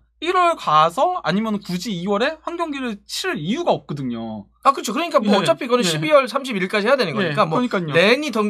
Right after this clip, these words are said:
Speaker 2: 경기를 더 해야
Speaker 1: 예.
Speaker 2: 되는 이유는 없고요.
Speaker 1: 예, 그러니까요.
Speaker 2: 뭐 하면 이제 그런 <laughs> 방법이 있다는 건데 제가 봐서 그냥 이건 어쨌든 토트넘이 떨어질 것 같은데.
Speaker 1: 예.
Speaker 2: 근데 그래서 그런, 그래서 그런지, 어, 일각에서는 차라리 잘 된 거 아니냐.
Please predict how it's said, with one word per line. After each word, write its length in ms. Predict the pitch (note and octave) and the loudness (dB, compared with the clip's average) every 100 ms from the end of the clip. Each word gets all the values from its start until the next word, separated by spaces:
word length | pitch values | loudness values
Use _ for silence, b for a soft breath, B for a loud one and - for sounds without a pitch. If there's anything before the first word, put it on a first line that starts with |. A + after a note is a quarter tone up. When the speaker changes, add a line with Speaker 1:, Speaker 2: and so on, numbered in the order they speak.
| G3 | -4
Speaker 2:
경기를 300 | D3 F3 G#3 | -6 -4 0
더 100 | A#3 | 2
해야 100 | E3+ | 2
Speaker 1:
예. 20 | E3+ | 2
Speaker 2:
되는 180 | E3 | 0
이유는 220 | D#3 F3 B3 | -2 -4 -4
없고요. 380 | - C3+ D#3 D3+ | -4 -6 -6 -4
Speaker 1:
예, 220 | F3+ C3+ | -6 -8
그러니까요. 360 | B2 D3+ D3 A2 G#2 | -8 -10 -10 -12 -10
Speaker 2:
뭐 80 | C#3 | -4
하면 280 | C4+ D4 A#3+ | 0 2 2
이제 100 | G#3 | 0
그런 240 | A#3+ G3+ | -2 2
<laughs> 20 | |
방법이 320 | A3 G3+ G3+ | 2 4 0
있다는 280 | E3+ F#3 F3 | 2 0 0
건데 200 | D#3+ G3+ | -2 -2
제가 160 | D#3 F3+ | 0 -2
봐서 220 | B3 C4 | -2 -4
그냥 180 | B3+ B3 | -4 -4
이건 220 | A3+ G#3+ | -4 -8
어쨌든 300 | - A3+ G#3 | -10 -10 -6
토트넘이 300 | B3+ B3 A#3+ | -4 -4 0
떨어질 240 | A#3 A#3+ G3+ | 2 2 0
것 60 | |
같은데. 460 | D#3 - C#3+ D3+ G#2 C#3 | -2 -2 -4 -4 -4 -10
Speaker 1:
예. 160 | C3 C#3+ B B | -12 -14 B B
Speaker 2:
근데 160 | A#3 G#3+ | -2 0
그래서 420 | A#3+ E4 D4+ C4+ | 4 4 6 4
그런, 240 | A3 G3+ - - | 4 0 -2 0
그래서 280 | G#3 C4 | 2 2
그런지, 480 | F#3 C#3+ A#2+ D3 A2+ F#2 _ _ _ _ _ - | -2 -6 -6 -8 -8 -10 _ _ _ _ _ -14
어, 240 | - F#2+ | -12 -6
일각에서는 680 | F3+ B3+ C4 G#3+ F3+ F#3 D#3 | 0 2 2 0 -4 -6 -8
차라리 240 | - D#4+ A4+ | -6 -4 -4
잘 160 | - | -8
된 160 | D#3+ G#3+ | -6 -6
거 60 | G3+ | -6
아니냐. 540 | - A2 G#2 - - | -12 -18 -18 -20 -20